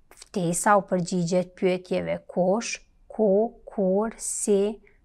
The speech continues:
çfarë. Tani, nxënës të dashur, po i shihni disa lloje të ftesave. Pra, njëra është ftesë për njëqind vjetorin e pavarësisë së Shqipërisë.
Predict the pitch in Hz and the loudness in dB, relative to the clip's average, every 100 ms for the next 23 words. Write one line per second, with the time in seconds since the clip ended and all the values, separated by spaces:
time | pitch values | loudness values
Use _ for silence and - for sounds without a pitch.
0 | _ - - - 175 151 151 - _ _ | _ -12 -8 -2 2 2 0 -8 _ _
1 | _ _ _ _ _ _ _ _ _ _ | _ _ _ _ _ _ _ _ _ _
2 | _ _ _ _ _ _ _ _ _ _ | _ _ _ _ _ _ _ _ _ _
3 | _ _ - _ _ - 226 190 185 208 | _ _ -20 _ _ -2 2 2 0 -2
4 | 233 240 226 - 196 185 190 214 - 262 | -2 -2 -4 -2 -2 2 0 0 -2 -4
5 | 269 _ - - - 185 180 - 190 185 | -4 _ -20 -18 -10 -8 -8 -4 -4 -2
6 | 190 208 269 - _ - 190 214 - 214 | -4 -4 -6 -12 _ -8 -4 -4 2 2
7 | 220 208 190 190 185 185 185 - - 175 | 4 4 4 4 2 0 -4 -6 -4 -2
8 | 170 - 175 180 175 185 - _ _ _ | -2 0 0 0 -2 -6 -12 _ _ _
9 | _ _ - 220 196 190 190 - _ - | _ _ 0 6 8 6 2 -18 _ 0
10 | 226 226 220 214 - 214 202 - - - | 2 4 4 2 0 -2 -4 -8 -16 -20
11 | - 233 185 180 - - 190 196 196 202 | -2 2 2 0 -6 -2 0 0 -2 -4
12 | 180 190 185 202 185 180 180 185 180 180 | -2 -2 -4 -2 0 0 0 -2 0 2
13 | 180 185 - 185 180 - 185 175 180 - | 2 0 -2 -6 -8 -6 -6 -6 -6 -8
14 | - 175 180 196 262 - - - | -8 -8 -4 -2 -2 -4 -12 -18